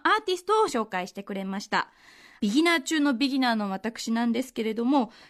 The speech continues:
今日マリアスの「ルースレス」という曲を紹介していただきまして、これは本当にすごく甘い声で気持ちが安らぐ曲でした。ということで、スタジオにお返しします。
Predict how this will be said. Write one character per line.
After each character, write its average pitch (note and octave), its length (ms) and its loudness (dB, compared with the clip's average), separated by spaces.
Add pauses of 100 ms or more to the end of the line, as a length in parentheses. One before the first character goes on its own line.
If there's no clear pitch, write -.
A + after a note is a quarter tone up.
(120)
今 F4 80 4
日 C#4 80 6
マ F4 120 4
リ G#4+ 120 0
ア F4+ 80 2
ス E4+ 140 -4
の A#3 320 0
「ル E4+ 80 4
ー - 100 8
ス - 140 -4
レ D4 120 2
ス」 - 80 -8
と A3+ 120 -2
い G#3+ 100 -2
う F3+ 80 -6
曲 A3+ 280 -4
を G3+ 100 -2
紹 G#3 180 -4
介 G3 220 0
し - 40 -18
て G3+ 100 -6
い G3 60 -4
た G3 80 -6
だ G3 120 -2
き G3 100 -10
ま G3+ 140 -2
し - 60 -12
て、 F#3+ 200 0 (400)
こ B3 120 2
れ C#4+ 60 6
は G#3 140 4
本 C#4+ 200 4
当 D4+ 120 0
に C4 240 4
す C4 100 -6
ご D4 140 0
く C4 320 0
甘 C#4 420 4
い D4 120 -2
声 C#4 280 0
で G3+ 340 0 (460)
気 - 120 -2
持 C#4+ 160 2
ち D#4+ 120 -6
が D#4 80 2
安 D4 280 0
ら F4 120 4
ぐ B3 280 -2 (240)
曲 - 220 0
で B3 140 2
し B3 80 -8
た。 A3 240 0 (320)
と F#4+ 80 0
い G#4+ 80 4
う A4+ 60 2
こ B4 100 2
と B4 80 4
で、 G#4+ 80 2 (280)
ス - 60 -20
タ F4 120 2
ジ E4+ 120 -2
オ F4 60 2
に E4 140 2
お E4 80 2
返 E4 180 2
し E4+ 140 -6
し E4 100 -4
ま E4+ 440 4
す。 - 140 -12